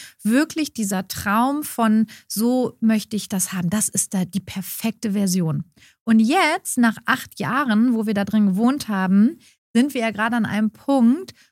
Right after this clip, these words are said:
wo wir uns wieder sehr stark weiterentwickelt haben und sagen, "Jetzt ist der Traum ein anderer." Und jetzt darf der Traum auch wieder eine neue Visio-, Vi-, Version und Vision sein.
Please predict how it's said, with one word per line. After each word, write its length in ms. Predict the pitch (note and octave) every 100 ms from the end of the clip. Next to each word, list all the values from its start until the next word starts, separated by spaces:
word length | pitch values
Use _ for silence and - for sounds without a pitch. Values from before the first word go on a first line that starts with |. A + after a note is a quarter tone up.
| _ G#3+
wo 180 | C4 A3+
wir 140 | A#3+
uns 260 | A#3 A3 G#3
wieder 380 | C#4 C4+ A#3
sehr 220 | G3+ G#3+ A#3
stark 300 | - A3 G3+
weiterentwickelt 760 | G#3 A3+ G3 G3 G3 G#3+ G3
haben 320 | G3 G3+ G#3 A3+
und 220 | A3 G3+
sagen, 540 | G#3+ A3+ A3 G#3+ A3 - _
"Jetzt 340 | F#3+ A3 -
ist 220 | - G#3 A3
der 100 | G3+
Traum 360 | - F#3 G3+
ein 160 | G3+ F3+
anderer." 520 | G3 G3+ F#3 D3+ D3+ -
Und 140 | F#3
jetzt 260 | A3 G#3 -
darf 220 | G3+ G#3+
der 160 | A3+ G3
Traum 320 | - G#3 G#3
auch 220 | F3+ -
wieder 240 | F#3+ F#3+ F#3+ - - _ _
eine 180 | G#3 G3+
neue 400 | G3+ G#3 G#3+ G3+
Visio-, 360 | F#3+ E3+ F#3 C3+
Vi-, 400 | F#3 F#3+ F#3+ -
Version 600 | G3 F#3 F3+ G3+ A#3+ B3+
und 180 | A3 F3
Vision 640 | G3+ B3 F#3+ F#3 E3 D#3
sein. 360 | - D2+ A#2